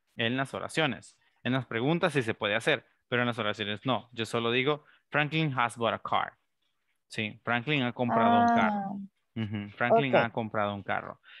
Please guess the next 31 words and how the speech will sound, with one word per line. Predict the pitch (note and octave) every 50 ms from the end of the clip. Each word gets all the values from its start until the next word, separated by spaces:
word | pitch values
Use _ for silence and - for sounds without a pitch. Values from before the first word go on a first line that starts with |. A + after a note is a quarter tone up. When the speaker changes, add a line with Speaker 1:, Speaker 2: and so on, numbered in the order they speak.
| - -
Speaker 1:
En | B2+ B2 A#2
cambio, | - C#3+ C#3+ D3 C#3+ C#3+ D#3 E3+ E3
si | - C#3 B2
fuese | G#2+ - B2+ C3+ C3+ D#3
una | D#3 D#3 D3+
oración | D3+ D3+ D3+ - - E3 D3+
en | C#3+ B2 A2+
pasado | - - - - - - B2+ C#3 D#3 E3+
simple, | E3+ G3 G#3+ G#3+ G3+ A3+ A3+ G3+
ahí | D3 C3 C3 B2+
sí, | - E3+
¿verdad? | D3+ A#2 G#2 G2 F#2 F2+
Sería, | - - A2 A2+ A2 G#2+ G#2+ - - - - _ _ -
"Franklin | - C3+ B2 A#2 A#2+ A#2+ A#2 D3 E3 F#3+ G3+ G3+ F#3 _ _ _
bought | - G#2+ G#2 D3+ E3 F#3 G3+ G3+ - - -
a | B2 A#2+
car | - - - A2+ G#2+ G#2+ A#2 C#3+ E3 E3 _ _ _ _ _ _ -
last | A#2+ C3 C#3+ C#3+ B2+ - - -
week." | A#2 G#2 F#2+ _ - - - - _ _ - - - _ _ _ _ _ _ _
Franklin | - A2 A2 A#2 A2+ D3+ E3 F3+ F3+
compró | - - A2 G#2 G2+ - C3 C#3 D3+
un | D#3+ D#3+
carro | - - D#3 C3+ B2 C#3 E3 F#3+ - _ _ _ _ _ _ -
la | -
semana | A#2+ C3 C3 B2 B2 B2 A2+ -
pasada, | - G#2 - G#2 F#2+ E2+ D#2+ - _ _ _ _ -
pero | C#3 C#3 C#3+ C#3
ahí | C#3 C#3+ D3+
no | D3+ D3+ D3+
necesito | D3+ C#3+ C3+ C3 C3+ C3 - C#3+
utilizar | C3 A#2 B2+ A#2 A2+ - - G2+ F#2+